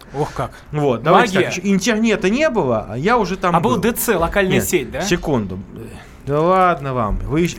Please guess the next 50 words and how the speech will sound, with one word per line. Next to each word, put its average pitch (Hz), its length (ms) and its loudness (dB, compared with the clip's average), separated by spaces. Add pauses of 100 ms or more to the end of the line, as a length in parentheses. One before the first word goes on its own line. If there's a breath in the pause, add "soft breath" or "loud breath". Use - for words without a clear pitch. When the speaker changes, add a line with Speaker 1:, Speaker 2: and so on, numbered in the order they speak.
Speaker 2:
би 151 180 0
би 220 240 2
эски - 260 -2
не 165 120 -2
помните, 123 400 -2
что - 120 -8
такое 180 120 -2
би 147 140 -6
би 151 260 0
эски? - 240 -4
А - 20 0
я 233 160 2
знаю, 269 280 0
что 247 80 -10
такое 208 160 -4
би 175 100 -2
би 165 260 -2
эски. 135 240 -6
Dial-up. 175 680 2 (380 loud breath)
И 160 60 2
опытный 202 460 2
программер 208 640 2
мог 185 280 0
нажужжать 175 720 -2
две 160 240 0
четыреста 160 720 -2
соединения 135 720 0
с - 80 -10
коннектом, 131 580 -4 (380 loud breath)
с - 100 -16
протоколом 180 680 2
Н-, 175 360 2
М 170 220 2
Н 190 120 2
Т 185 180 0
П 185 220 2
пять 254 560 0
Speaker 1:
А - 100 0
теперь 196 180 0
Speaker 2:
и - 20 -2
Speaker 1:
давайте 165 200 2
по-русски. 170 240 4
Speaker 2:
В 214 40 4
сорок 196 180 2
два 208 220 2
бит. 156 160 -8
Speaker 1:
Давайте 214 240 0
по-русски 147 560 -4
теперь. 107 160 -10
Speaker 2:
Да. 120 240 2